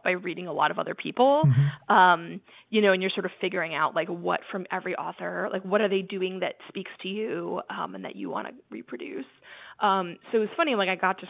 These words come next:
Speaker 1: school, I, you know, I had read a lot, but I'd read a lot of very sort of specific – authors, um, and not, and I just did not have, like, a very sort of wide range of literature under my belt. And I had a lot of friends say to me, you know,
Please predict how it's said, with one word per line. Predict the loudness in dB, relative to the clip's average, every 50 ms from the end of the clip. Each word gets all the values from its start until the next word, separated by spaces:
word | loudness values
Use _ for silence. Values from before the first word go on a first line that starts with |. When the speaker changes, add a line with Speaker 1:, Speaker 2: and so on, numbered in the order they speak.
| -18
Speaker 1:
school, | -14 -6 -4 -2 -2 0 2 2 2 2 2 2
I, | 0 0 0
you | 0 0 2
know, |
I | 4 4
had | 2 2 -2 -2 0
read | 2 2 2 2
a | 2
lot, | 0 2 2 2 2 2 0
but | 0
I'd | -2 -2 -2 -2
read | -2 -2 0
a | 0 0
lot | 2 2 0 0
of | -2
very | -4 -4 -4 -4 -2 -4 -4 -6 -6 -6
sort | -6 -6
of | -6 -8 -12 -16 -18
specific – | -18 -16 -18 -18 -12 -10 -10 -8 -4 -4 -4 -4 -6 -10 -20 -20 _ _ _ _ _ -20 -20 -20 -20 -20 -20 _ _ _ _ 4
authors, | 8 8 8 8 6 4 4 6 6 4 4 2 0 -6 -6 -2 0
um, | 2 4 6 6 4 2 -2 -6 -6 _ -2
and | 0 0 2
not, | 4 6 6 6 6 6
and | 4 4
I | 2
just | 2 0 -4 -6
did | -4 0
not | 2 2 2 2
have, | 0 -2
like, | -2 -2 -2
a |
very | -2 -4 -4 -4
sort | -6 -10
of | -10 -12 -10
wide | -6 -4 -2 -2 -2 -2 -4
range | -6 -8 -8 -8 -6 -6 -8 -8 -6 -6
of | -6 -6 -4
literature | -2 -2 -2 -4 -4 -6 -6 -6
under | -6 -4 -4
my | -4 -2 0
belt. | 0 2 2 0 -2 -4 -8 -6 -4
And | -2 -2 -2 -2 -2 -2
I | -2
had | -2 -2 -2
a | -2
lot | -2 -2
of | -2 -4 -6 -8
friends | -8 -6 -6 -6 -8 -8 -6
say | -6 -6
to | -4 -4
me, | -6 -6 -6 -6 -6
you | -6 -6
know, | -6 -4 -4 -4 -4 -4 -6